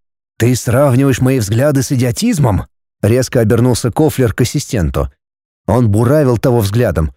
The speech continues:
"Нет, нет, что ты!" Паули примирительно поднял руки. "Просто иногда можно и поступиться принципами ради науки. К тому же Борн сказал, что они разрабатывают скорее оборонительные средства, а не для нападения".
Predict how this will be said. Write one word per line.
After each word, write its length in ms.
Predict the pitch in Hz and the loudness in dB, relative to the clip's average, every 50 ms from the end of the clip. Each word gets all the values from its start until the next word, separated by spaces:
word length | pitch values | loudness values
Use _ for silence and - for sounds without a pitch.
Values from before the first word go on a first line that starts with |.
| _ - | _ -2
"Нет, 460 | - 139 170 240 294 320 285 - - - | 0 2 2 2 0 -2 -4 -4 -2 0
нет, 220 | 233 269 240 135 | 0 0 0 -2
что 340 | - - - 294 320 320 269 | -6 -4 -2 0 0 0 0
ты!" 260 | - 156 110 80 - _ _ _ _ _ _ _ - | -2 -2 -4 -4 -6 _ _ _ _ _ _ _ 0
Паули 320 | 113 123 131 131 131 123 | 2 4 4 4 2 2
примирительно 640 | 101 135 131 123 123 127 139 131 - 139 123 120 107 | 2 0 0 2 0 0 0 -2 0 0 0 0 2
поднял 360 | - 113 107 120 123 120 123 | 2 0 2 2 2 2 2
руки. 380 | 120 101 80 - 78 73 69 - _ _ _ _ - | 2 0 -2 -2 -4 -6 -6 -6 _ _ _ _ -2
"Просто 400 | - 247 269 254 - - 262 247 | 2 4 4 4 2 0 0 0
иногда 400 | 233 233 226 175 175 240 254 233 | 2 2 2 2 2 0 2 2
можно 320 | 196 226 247 220 165 214 247 | 2 2 2 2 2 0 0
и 220 | 247 196 160 - | 0 -2 -2 -2
поступиться 640 | 196 247 233 - - 262 - - 294 269 - - 180 | 0 0 -2 0 -2 -4 -2 0 -2 -2 0 -2 -2
принципами 680 | - 240 285 277 220 - - - - 143 135 131 120 104 | 0 0 2 0 0 0 -2 0 0 2 2 2 2 2
ради 240 | 101 185 190 156 180 | 2 2 2 2 2
науки. 540 | 214 247 277 285 269 123 - 101 80 65 - _ _ _ _ _ - | 2 2 2 2 2 2 0 -2 -4 -4 -6 _ _ _ _ _ -8
К 80 | - | -2
тому 320 | - 143 160 202 247 285 277 | 0 2 2 4 4 2 2
же 280 | 165 139 120 95 - - - | 2 0 0 -2 -4 -4 -2
Борн 360 | 127 131 185 220 240 208 160 | 0 2 2 2 2 2 0
сказал, 480 | - - 202 165 139 208 240 240 185 | 0 0 0 0 2 2 2 2 2
что 240 | 123 - - 196 185 | 0 0 0 2 2
они 200 | 185 202 233 247 | 4 4 2 2
разрабатывают 720 | 196 196 214 156 175 175 143 165 196 208 - 220 190 - | 2 2 2 2 2 2 2 4 2 2 2 0 0 0
скорее 340 | - - 170 170 208 220 196 | 0 -2 0 0 2 2 2
оборонительные 680 | 170 160 170 175 185 214 262 269 - 269 254 254 185 - | 2 4 4 4 2 2 0 0 0 0 0 0 0 -2
средства, 560 | - 214 240 220 143 - - 110 87 78 71 | -2 -2 0 0 -2 -2 -2 -2 0 0 0
а 120 | 95 127 156 | 0 0 2
не 120 | 196 214 | 2 2
для 140 | 170 196 214 | 0 0 0
нападения". 760 | 226 233 208 262 262 247 262 226 131 101 92 78 71 - | 0 2 2 2 0 0 0 -2 0 0 0 -2 -2 -6